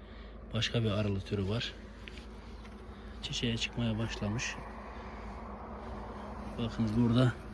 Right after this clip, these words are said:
topbaş var. Yine bunun da glikomalan oranı epey yüksek. Güzel bir tür. O da çiçek açmış. Devam ettiğimizde bakın çok daha değişik bir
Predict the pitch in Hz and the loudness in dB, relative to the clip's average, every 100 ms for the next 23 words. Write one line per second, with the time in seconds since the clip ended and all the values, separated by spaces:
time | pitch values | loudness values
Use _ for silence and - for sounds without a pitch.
0 | - - - - - - - - 127 - | -10 -8 -8 -8 -8 -8 -4 2 2 6
1 | 120 - - 120 - - - - - - | 4 4 4 4 4 -2 -6 -6 -6 -4
2 | - - - - - - - - 127 117 | -4 -4 -4 -4 -4 -4 -2 4 8 10
3 | 123 123 117 117 110 127 123 123 123 117 | 10 10 10 8 8 8 10 10 10 8
4 | 117 120 - - - - 127 127 117 113 | 8 6 4 -2 0 4 4 6 8 6
5 | 117 - 135 - - - - - - - | 4 4 2 2 -2 -2 -2 -2 -2 -2
6 | - - - - - 117 120 110 110 - | -4 -4 -4 -2 2 8 8 8 6 2
7 | - 127 - - - - - - - - | 0 0 0 -2 -2 -2 -2 -2 -2 -2
8 | - - - - - - - - - - | -2 -2 -2 -2 -2 -2 0 -2 -2 -2
9 | - 120 113 - - 104 104 98 - 131 | 0 4 8 8 8 6 2 0 2 0
10 | - - - - - - - - - - | 0 -4 -4 -4 -4 -2 0 0 0 0
11 | - - - - - 151 143 143 131 - | -2 -2 -4 -4 0 4 6 6 6 8
12 | 127 120 123 143 - - - - - 131 | 8 8 8 6 6 -2 0 0 2 0
13 | - - - - - - - - - - | 2 0 0 -2 -2 -2 -2 -2 -2 4
14 | 135 123 123 120 - - 127 | 6 6 8 8 6 6 2